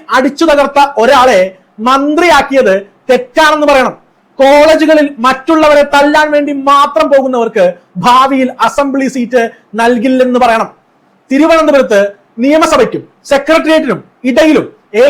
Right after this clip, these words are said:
കെ ജി സെന്ററിന് മുന്നിലുമായുള്ള ഏറ്റവും പഴയ കലാലയമായ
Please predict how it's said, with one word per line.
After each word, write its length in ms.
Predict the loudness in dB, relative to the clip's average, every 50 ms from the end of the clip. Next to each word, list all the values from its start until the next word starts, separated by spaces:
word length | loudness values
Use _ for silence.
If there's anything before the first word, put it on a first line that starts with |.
| 0 -2
കെ 100 | -2 -2 0
ജി 60 | 0 0 0
സെന്ററിന് 340 | 0 0 0 0 0 -2 -2 -2
മുന്നിലുമായുള്ള 640 | -2 -2 0 0 0 2 2 2 2 2 2 0 -2 -4 -6 -10 _ _ _ _ 0 2 2
ഏറ്റവും 340 | 2 2 0 0 0 0 0 2
പഴയ 260 | 2 2 4 2 2 2 2 2
കലാലയമായ 640 | 2 2 4 4 4 4 2 2 2 2 2 4